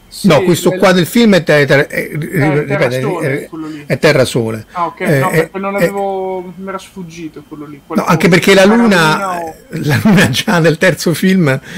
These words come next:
Speaker 2: <laughs> cioè fa una fine di... cioè non si capisce. Anche lì, eh, non ho messo la slide, ma insomma nel terzo film la Luna ruota molto più velocemente, non è più tidal locked, cioè non, non mostra più la stessa faccia ed è infinitamente più vicina alla Terra, cosa che già di per sé secondo me avrebbe già,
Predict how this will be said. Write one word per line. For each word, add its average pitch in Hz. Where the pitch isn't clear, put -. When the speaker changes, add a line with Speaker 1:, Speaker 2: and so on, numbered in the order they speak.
Speaker 2:
<laughs> -
cioè 202
fa 196
una 190
fine 175
di... 160
cioè 185
non 165
si -
capisce. 170
Anche 165
lì, 175
eh, 156
non 147
ho 156
messo 180
la 160
slide, 139
ma 156
insomma 147
nel 135
terzo 180
film 165
la 160
Luna 175
ruota 151
molto 190
più 160
velocemente, 135
non 160
è 208
più 208
tidal 139
locked, 113
cioè 143
non, 131
non 135
mostra 170
più 165
la 131
stessa -
faccia 131
ed 196
è 196
infinitamente 160
più 127
vicina 123
alla 120
Terra, 113
cosa 156
che 139
già 175
di 165
per 160
sé 185
secondo 135
me 156
avrebbe 127
già, 151